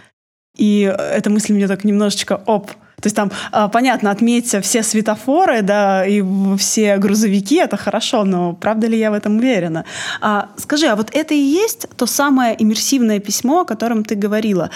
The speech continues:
Возможность вот в этот плотный, э, текст, э, ввести читателя,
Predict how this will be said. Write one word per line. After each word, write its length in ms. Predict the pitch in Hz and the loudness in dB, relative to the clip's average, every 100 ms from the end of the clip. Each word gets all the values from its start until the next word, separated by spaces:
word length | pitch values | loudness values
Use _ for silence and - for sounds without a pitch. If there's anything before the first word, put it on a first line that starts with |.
| - | -6
Возможность 720 | 196 208 220 254 240 220 208 - | -2 0 2 0 0 0 -2 -6
вот 140 | 202 | -6
в 40 | 202 | -2
этот 240 | 214 208 | -2 -4
плотный, 720 | - 220 233 240 226 196 180 - - - | -2 0 2 2 0 0 -2 -6 -18 -6
э, 220 | 196 190 185 | -2 -2 -4
текст, 540 | - 220 208 - - - | -2 -2 -2 -6 -12 -10
э, 260 | 202 190 185 185 - | -4 -4 -4 -8 -8
ввести 480 | 185 175 196 - 208 | -4 0 0 -2 -4
читателя, 800 | - 190 196 196 196 190 180 | -4 -4 -2 -2 -2 -2 0